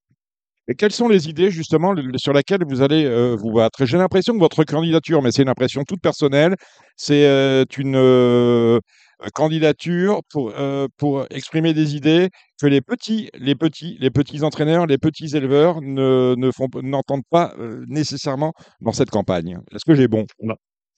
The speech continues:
Speaker 2: bah, tout à fait, oui. Euh, je suis, je suis parti de la base, moi, je suis parti du monde rural. Et on a besoin de, d'une pyramide large pour que,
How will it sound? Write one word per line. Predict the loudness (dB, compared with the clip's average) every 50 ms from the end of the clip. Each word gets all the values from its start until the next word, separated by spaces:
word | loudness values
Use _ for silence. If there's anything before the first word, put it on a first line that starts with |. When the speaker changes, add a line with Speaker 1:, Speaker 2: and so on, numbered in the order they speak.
| -10 -2
Speaker 2:
bah, | 0 2 2 2
tout | 0 0 -2
à | -2 -2
fait, | 0 0 0
oui. | 2 2 2 2 2 0 0
Euh, | -2 -4 -6 -8 -10
je | -12
suis, | -10 -8 -6 -6 -4 -6 -6
je | -6
suis | -8 -8
parti | -6 -6 -8 -6 -6 -6
de | -6 -4
la | -2
base, | 0 0 0 0 0
moi, | -2 -2 -2 -4
je | -6
suis | -6
parti | -6 -6 -6 -6 -6 -6
du | -4 -2
monde | -2 -2 -2 -2
rural. | -2 -4 -2 -2 -2 -4 -4 -6 -8 _ -20 _ _ _ _ _ _ _ _ -8
Et | -6 -2
on | -2 0
a | 0
besoin | 2 2 2 4 4 2 2
de, | 2 2 2 2 2 0 0 0 0 0 -2
d'une | -2 -2 -2 -2 0
pyramide | 2 0 0 2 2 2 2 2 2 2
large | 2 2 2 2 -2 -4 -6
pour | -6 -6 -6 _ -4
que, | -2 -2 0 0 -2 -4 -4 -4 -6